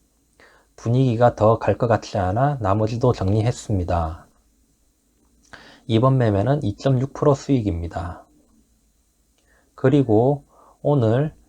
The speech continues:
종가 매매로 매수한 종목은 한서 예스 이십사 홀딩스입니다. 이 종목도 상승 이후 횡보하며 윗꼬리 캔들을 만들었고 그 윗꼬리 캔들의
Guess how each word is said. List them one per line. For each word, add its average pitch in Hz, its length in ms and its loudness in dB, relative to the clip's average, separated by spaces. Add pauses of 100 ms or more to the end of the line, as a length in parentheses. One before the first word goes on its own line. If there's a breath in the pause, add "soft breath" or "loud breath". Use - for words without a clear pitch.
종가 101 340 -2
매매로 131 400 2
매수한 113 380 0
종목은 101 600 -2 (340)
한서 120 520 0
예스 139 320 -2
이십사 135 540 -2
홀딩스입니다. 113 1160 -4 (1400)
이 160 260 2
종목도 151 680 2
상승 139 480 0
이후 139 500 2 (460)
횡보하며 135 680 2
윗꼬리 143 500 0
캔들을 131 420 0
만들었고 90 960 -2 (960)
그 156 400 2
윗꼬리 147 400 2
캔들의 139 600 0